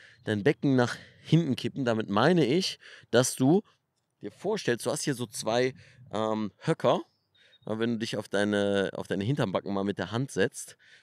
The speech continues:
oder auf deine Hände setzt, dann merkst du da so einen, so einen Knochen. Ja, den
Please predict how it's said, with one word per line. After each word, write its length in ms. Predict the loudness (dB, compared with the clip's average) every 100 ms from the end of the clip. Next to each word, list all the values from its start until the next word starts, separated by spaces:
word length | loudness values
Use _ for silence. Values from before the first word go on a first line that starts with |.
| -8
oder 80 |
auf 80 | -6
deine 180 | -4 -4
Hände 280 | -2 0 0
setzt, 260 | -2 -2
dann 100 | -2
merkst 260 | -2 -2 -4
du 40 |
da 140 | -2 0
so 120 | 0
einen, 440 | -2 -4 -10 -16 -16
so 120 | -6
einen 140 | -6 -4
Knochen. 400 | 2 2 2 -4 -12 -20 -20 -8
Ja, 120 | -2 0
den 360 | 2 2 2